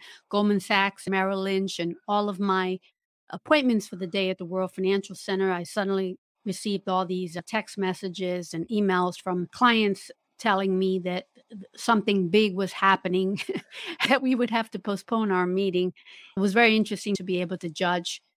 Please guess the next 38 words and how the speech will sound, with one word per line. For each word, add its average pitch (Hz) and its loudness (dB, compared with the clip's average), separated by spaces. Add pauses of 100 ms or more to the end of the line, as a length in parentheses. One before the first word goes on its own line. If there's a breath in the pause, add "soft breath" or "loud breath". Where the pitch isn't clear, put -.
(140)
what's 185 -2
happening 190 2
based 180 -4
on 180 -2
environment. 175 0
It, 202 -4
it 202 0
appears 233 2
to 226 0
me 214 4
that 190 -2
you're 190 -2
really 196 0
great 185 0
about 175 -2
judging 185 -2
your 185 2
environment. 180 2
What 208 4
an 214 6
interesting 202 0
thing 208 -2
about 170 -2
the 185 -6
leveling 185 0
of 170 -6
the - -18
playing 208 0
field, 175 -4 (260 loud breath)
which 240 6 (100)
I've 220 4
actually 247 4
heard 226 2
from 208 0
a 196 2
number 190 2
of 175 -2
advisors 185 0